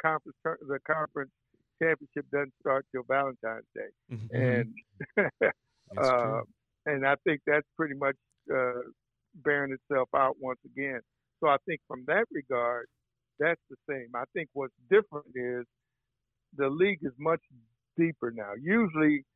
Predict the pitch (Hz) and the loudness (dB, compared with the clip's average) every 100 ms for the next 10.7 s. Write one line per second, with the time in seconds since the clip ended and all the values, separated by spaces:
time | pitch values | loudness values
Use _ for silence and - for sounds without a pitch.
0 | _ _ 214 143 151 - 143 143 - 151 | _ _ -2 4 4 4 2 2 4 2
1 | 139 - 147 143 139 139 156 135 131 151 | 2 2 6 6 2 -6 -4 -4 -2 -2
2 | 147 - 147 139 131 _ _ _ _ _ | -2 -2 0 2 0 _ _ _ _ _
3 | 156 139 165 160 - 160 151 151 147 147 | -6 0 0 0 -6 -4 -4 -4 -2 -2
4 | 143 147 - 160 147 151 147 143 139 139 | -2 -6 -2 -2 -2 -4 -4 -4 -6 -4
5 | 147 139 139 143 147 135 135 139 143 139 | -2 2 2 2 -2 -4 -6 -2 0 0
6 | 131 - - 135 135 135 127 127 127 - | -2 -4 -6 -6 -6 -4 -2 -2 -4 -2
7 | 139 131 - 117 110 _ _ _ _ - | -2 -2 -6 -16 -16 _ _ _ _ -14
8 | 135 180 233 208 170 165 160 _ _ _ | -2 2 4 6 6 6 2 _ _ _
9 | _ - 147 202 247 _ 175 156 151 160 | _ -12 2 4 4 _ -6 -4 -4 -12
10 | 147 160 151 175 175 147 196 | -4 -2 0 -2 -2 -6 -12